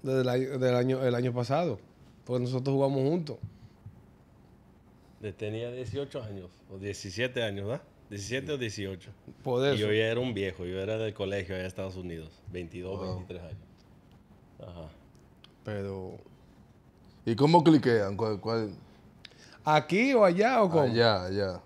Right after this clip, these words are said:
Speaker 3: Allá, la primera vez. ¿O no
Speaker 1: No.
Speaker 3: eran tan friend como cuando llegaron aquí?
Speaker 1: No, porque aquí yo digo que fue ya más, aquí fue ya más fácil.
Speaker 3: Ok.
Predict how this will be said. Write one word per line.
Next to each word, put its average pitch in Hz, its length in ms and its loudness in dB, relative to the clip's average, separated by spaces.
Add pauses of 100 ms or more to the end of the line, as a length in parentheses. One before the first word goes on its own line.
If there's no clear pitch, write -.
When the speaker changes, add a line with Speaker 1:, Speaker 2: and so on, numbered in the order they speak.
(280)
Speaker 3:
Allá, 98 380 0
la 90 120 -6
primera 107 380 0
vez. 98 200 0 (800)
¿O 117 100 -6
no 107 80 0
Speaker 1:
No. 127 40 6
Speaker 3:
eran 139 200 8
tan 143 220 8
friend 139 260 4
como 131 220 4
cuando 120 240 6
llegaron 120 380 4
aquí? 101 260 -2 (1500)
Speaker 1:
No, 202 180 -4
porque 190 180 2
aquí 160 200 0
yo 170 160 4
digo 165 220 4
que 147 100 2
fue 147 220 2
ya 139 160 4
más, 135 300 2
aquí 139 160 -2
fue 135 280 0
ya 127 140 2
más 123 200 -2
fácil. 196 480 2 (300)
Speaker 3:
Ok. 92 260 -12